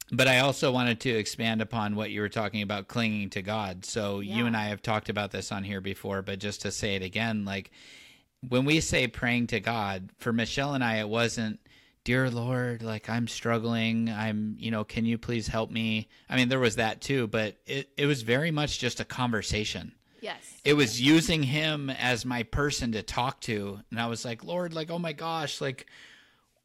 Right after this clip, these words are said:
Speaker 1: what do I do? Like, what am I supposed
Speaker 2: Right,
Speaker 1: to do
Speaker 2: yeah.
Speaker 1: now? And, like,
Speaker 2: Like
Speaker 1: what does
Speaker 2: that,
Speaker 1: this look
Speaker 2: yeah.
Speaker 1: like? I'm so scared," and all this stuff. Um,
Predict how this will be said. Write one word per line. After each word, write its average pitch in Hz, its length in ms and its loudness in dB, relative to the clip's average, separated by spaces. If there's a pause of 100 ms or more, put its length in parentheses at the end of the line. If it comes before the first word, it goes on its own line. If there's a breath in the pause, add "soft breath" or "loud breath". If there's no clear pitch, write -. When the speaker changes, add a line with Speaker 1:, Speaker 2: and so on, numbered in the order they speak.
(120)
Speaker 1:
what 160 200 -2
do 202 140 8
I 175 120 4
do? 185 260 2
Like, 139 280 -2
what 156 140 2
am 190 80 4
I 190 100 2
supposed 190 380 0
Speaker 2:
Right, 240 220 0
Speaker 1:
to - 40 0
do 160 100 4
Speaker 2:
yeah. 202 100 4
Speaker 1:
now? 139 340 2
And, 147 160 -2
like, 143 160 0
Speaker 2:
Like 107 80 -6
Speaker 1:
what 185 80 2
does 240 120 2
Speaker 2:
that, 208 100 -2
Speaker 1:
this - 200 -4
look 185 220 2
Speaker 2:
yeah. - 60 -4
Speaker 1:
like? 175 160 2
I'm 156 180 4
so 190 280 0
scared," 151 760 0 (480 loud breath)
and 127 480 2 (180)
all 139 200 2
this 135 180 0
stuff. 123 580 0
Um, 104 640 0